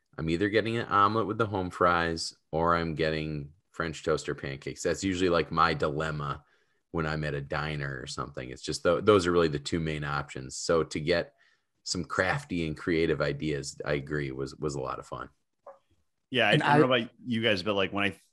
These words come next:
Speaker 2: when I think about brunch, I think about, like, brunch buffets when I was a kid. So, like, i-, in my mind's eye, brunch is just, like, eating your face off,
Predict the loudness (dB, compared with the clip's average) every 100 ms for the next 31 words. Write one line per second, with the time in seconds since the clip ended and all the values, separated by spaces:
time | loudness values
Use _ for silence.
0 | _ 0 2 4 0 2 2 4 2 -2
1 | 0 0 -2 -6 -10 -8 -8 -2 -2 0
2 | 2 4 4 0 _ _ -2 0 0 -4
3 | -20 _ -20 -2 2 4 2 -2 0 0
4 | 2 2 6 6 4 2 -2 -6 -6 -10
5 | _ _ 0 2 0 -4 -8 -4 -4 -4
6 | -12 _ _ _ 0 4 6 4 2 _
7 | -8 4 6 8 6 6 6 6 4 4
8 | 4 4 0 -2 0 2 2 2 -2 0
9 | -2 -2 2 0 0 -12 _ 4 8 8
10 | 8 6 4 4 4 2 2 4 2